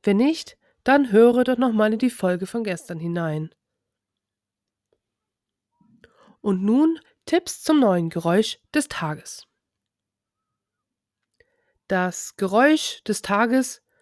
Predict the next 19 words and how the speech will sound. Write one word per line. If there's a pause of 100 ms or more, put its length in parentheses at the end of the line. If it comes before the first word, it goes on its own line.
(540)
kann
man
hören (1120)
bei
Menschen,
die
es
gerne (1800)
wärmer
bei
sich
haben
wollen, (1900)
bei
Menschen, (1300)
die
romantisch
veranlagt
sind.